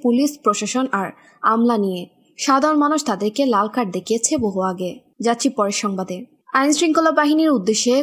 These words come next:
গণ অধিকার পরিষদের সদস্য সচিব ও ডাকসুর সাবেক বিপি নুরুল হক নূর বলেছেন,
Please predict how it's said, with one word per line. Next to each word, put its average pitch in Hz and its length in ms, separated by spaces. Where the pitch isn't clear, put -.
গণ 240 200
অধিকার 262 340
পরিষদের 277 480
সদস্য 196 320
সচিব 214 440
ও 202 80
ডাকসুর 226 440
সাবেক 269 380
বিপি 254 280
নুরুল 240 280
হক 202 200
নূর 190 200
বলেছেন, 196 400